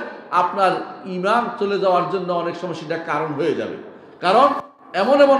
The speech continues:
কথাও আপনার মুখ দিয়ে বের হতে পারে, যেই কথাগুলো আল্লাহ সম্পর্কিত একটা মিথ্যাচার। আর আল্লাহ সম্পর্কে মিথ্যাচার করা হচ্ছে বড় গুনার অন্তর্ভুক্ত। আল্লাহ তাআলা বলছেন, "ওয়া আন তাকুলু আলাল্লাহি মা লা তা'লামুন",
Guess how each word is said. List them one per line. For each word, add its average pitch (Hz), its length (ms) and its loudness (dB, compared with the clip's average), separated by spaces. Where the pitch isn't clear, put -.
কথাও 226 260 0
আপনার 208 300 2
মুখ 190 220 -4
দিয়ে 190 120 0
বের 196 260 4
হতে 175 180 -2
পারে, 196 300 0
যেই 254 380 4
কথাগুলো 208 460 0
আল্লাহ 196 380 2
সম্পর্কিত 185 460 -6
একটা 175 220 -2
মিথ্যাচার। 151 540 -6
আর 147 100 -4
আল্লাহ 196 340 2
সম্পর্কে 208 420 -4
মিথ্যাচার 185 580 -6
করা 175 140 -2
হচ্ছে 165 440 -2
বড় 175 300 6
গুনার 180 440 0
অন্তর্ভুক্ত। 160 580 -2
আল্লাহ 160 220 0
তাআলা 170 180 -2
বলছেন, 156 200 -4
"ওয়া 156 120 -2
আন 170 260 -4
তাকুলু 202 720 -4
আলাল্লাহি 170 960 2
মা 160 340 2
লা 170 220 6
তা'লামুন", 160 540 2